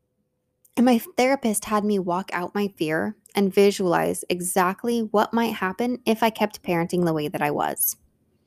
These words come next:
At the time, this fear seemed totally reasonable and rational. In retrospect, my specific fear that my children might need therapy in the future was incredibly inappropriate. What's wrong with needing therapy?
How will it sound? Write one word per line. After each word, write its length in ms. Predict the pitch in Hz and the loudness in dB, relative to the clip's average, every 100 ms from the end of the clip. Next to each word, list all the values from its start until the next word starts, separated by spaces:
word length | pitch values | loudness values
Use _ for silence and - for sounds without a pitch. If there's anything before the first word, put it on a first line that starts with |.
| _ _ _ _ _ _ | _ _ _ _ _ _
At 140 | - 202 | -2 2
the 80 | 202 | 0
time, 580 | - 233 240 254 285 - _ | 2 4 4 2 -4 -10 _
this 220 | 240 - | 2 4
fear 220 | - 175 | 2 2
seemed 420 | 190 196 196 - - | 2 2 2 0 -10
totally 460 | - 180 208 254 | 0 4 6 4
reasonable 460 | 175 160 175 165 180 | 4 2 2 4 4
and 100 | 190 | 4
rational. 560 | 214 233 180 165 208 _ _ _ _ _ - | 2 2 0 0 -4 _ _ _ _ _ 2
In 180 | 196 180 | 4 4
retrospect, 800 | 233 - 311 - 175 160 - - | 4 4 2 2 0 -2 -4 -10
my 140 | 214 254 | -4 -2
specific 580 | - 359 - 269 269 - | 0 0 0 0 0 0
fear 260 | - 202 | 2 4
that 140 | 226 - | 4 2
my 120 | 156 | 0
children 440 | - 175 214 196 | 0 0 2 2
might 240 | 147 165 - | 2 2 2
need 200 | 196 - | 0 0
therapy 360 | 151 175 226 | 0 0 0
in 80 | 254 | -2
the 60 | 254 | -2
future 480 | 254 - 285 294 - _ _ _ _ | -2 0 2 0 -2 _ _ _ _
was 220 | 220 226 | 4 6
incredibly 760 | 233 220 - - 208 208 196 202 | 6 4 0 4 6 6 4 4
inappropriate. 680 | 175 175 151 - - - - _ _ _ _ _ _ _ _ _ _ - | 2 0 0 -2 -6 -6 -8 _ _ _ _ _ _ _ _ _ _ 0
What's 300 | 190 226 - | 2 4 4
wrong 180 | 214 220 | 6 4
with 140 | 214 | 4
needing 280 | 196 185 185 | 2 2 2
therapy? 560 | 190 180 175 175 208 | 0 0 0 -4 -6